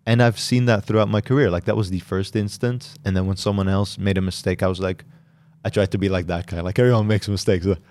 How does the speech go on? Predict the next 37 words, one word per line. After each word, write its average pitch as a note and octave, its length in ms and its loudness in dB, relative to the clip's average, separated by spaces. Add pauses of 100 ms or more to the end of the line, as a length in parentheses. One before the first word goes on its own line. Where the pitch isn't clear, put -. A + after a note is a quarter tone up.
(120)
don't C3+ 180 6
worry C#3+ 220 6
about B2 320 2
<laughs> G#3+ 220 4
it." F#3 300 4 (520)
Right? A#2+ 260 4
And B2 240 2 (300)
I B2 100 4
think D#3+ 240 0
that's D3+ 300 0 (120)
natural A2+ 580 2
in G2 100 2
our G#2+ 120 4
process. F2 520 -4
When G2 180 0
you G#2+ 100 0
first G#2+ 400 0
experience G#2 540 -4
that, A#2+ 260 -2
you're F#2+ 140 -2
like, F2+ 180 -4
"Okay, F2+ 360 -4 (960)
I G2 60 -2
really E2+ 240 -2
fucked E2+ 320 -4
up." F2+ 260 -2 (260)
And F2+ 140 0
you F2 80 -2
tr-, - 160 -8
you F2+ 220 -2 (240)
wanna F#2 220 -2
hide, F2 360 -2
but F#2+ 120 -8
you F2+ 100 -4
can't F#2 200 -4
really F#2+ 200 0
hide. G2+ 400 -2